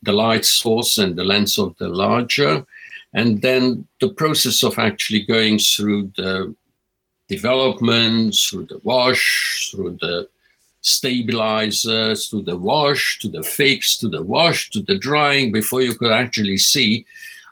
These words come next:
out in the proper lighting if your exposure and if your color correction was correct or not. So it was, on the one hand, quite tedious and time-consuming.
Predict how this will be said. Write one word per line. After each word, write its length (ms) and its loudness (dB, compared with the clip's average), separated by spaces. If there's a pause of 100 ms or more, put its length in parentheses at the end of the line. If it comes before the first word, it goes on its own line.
(120)
out 360 0
in 120 2
the 140 0
proper 300 0
lighting 720 0
if 240 -2
your 180 2
exposure 720 0
and 160 2
if 240 -2
your 160 2
color 340 0
correction 720 -2
was 240 0
correct 500 -2
or 80 -2
not. 260 -6
So 300 0 (320)
it 300 0
was, 480 0 (500)
on 140 2
the 80 2
one 180 4
hand, 300 2
quite 300 -4
tedious 720 0
and 220 -6
time-consuming. 1000 0